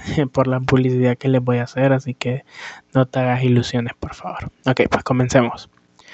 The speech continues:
Eh, lo primero que te había dicho es que vete a buscar papel y lápiz. Por,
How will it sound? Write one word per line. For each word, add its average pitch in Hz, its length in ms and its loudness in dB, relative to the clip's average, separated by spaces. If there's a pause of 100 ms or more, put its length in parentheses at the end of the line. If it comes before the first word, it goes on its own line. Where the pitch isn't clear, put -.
(500)
Eh, 139 300 8
lo 139 100 10
primero 175 320 8
que 175 60 0
te 151 80 6
había 147 140 8
dicho 196 420 2 (120)
es 139 380 4
que 123 260 2 (140)
vete 131 360 4
a - 20 6
buscar 131 480 2
papel 123 320 -2
y 120 80 -2
lápiz. - 500 -6 (960)
Por, 131 140 -6